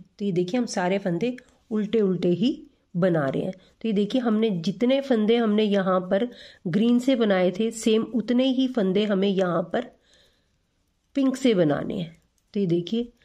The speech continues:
हम यहाँ लास्ट में हमने छः फंदे बिना बने छोड़े थे फ्रेंड्स जब हमने बनाया था। तो ये देखिए अब भी हम छः फंदे ही बिना बने यहाँ पर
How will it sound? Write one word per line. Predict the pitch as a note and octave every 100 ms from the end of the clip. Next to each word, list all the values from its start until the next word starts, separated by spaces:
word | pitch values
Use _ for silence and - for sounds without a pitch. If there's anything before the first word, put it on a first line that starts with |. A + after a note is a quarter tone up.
| _ _
हम | G#3 G3
यहाँ | G3 G3+ G3+
लास्ट | F3+ F3 F#3 A#3+
में | A#3+
हमने | A3 G#3+ B3
छः | - A#3+ B3
फंदे | B3 A3+ A3+
बिना | G#3+ G#3+
बने | G#3 G3+ G3+
छोड़े | G3+ F3+ F3+
थे | A#3 B3+ - _ _ _ _
फ्रेंड्स | G#3+ G#3+ G#3+ - _ _ _ _ _ _ _ _ _ -
जब | F3 F#3+
हमने | G3 G3+ G3
बनाया | F3 E3+ E3 F3 G3
था। | G3 A#3+ - _ _ -
तो | F#3+
ये |
देखिए | D#3+ D#3+ A3 - - _ _ _ -
अब | G#3 F#3
भी | C4 B3
हम | A3+ A#3+ -
छः | - A#3+ B3+
फंदे | B3+ G3 G3
ही | G3 G3 B3+ - _ _ -
बिना | F3 G#3+ G#3+
बने | F3 F3 G#3 - - -
यहाँ | F#3 E3+ F3
पर | -